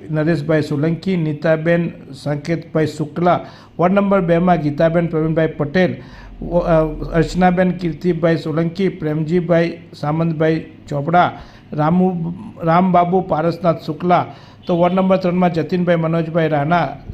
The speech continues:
સીતાબેન કમલેશભાઈ જયસ્વાલ, કમલેશભાઈ જસવંતસિંહ બારોટ, આ ત્રણને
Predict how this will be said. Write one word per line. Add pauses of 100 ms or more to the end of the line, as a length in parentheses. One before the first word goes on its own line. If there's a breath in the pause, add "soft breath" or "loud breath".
(140)
સીતાબેન
કમલેશભાઈ
જયસ્વાલ, (480 loud breath)
કમલેશભાઈ
જસવંતસિંહ
બારોટ, (480 loud breath)
આ
ત્રણને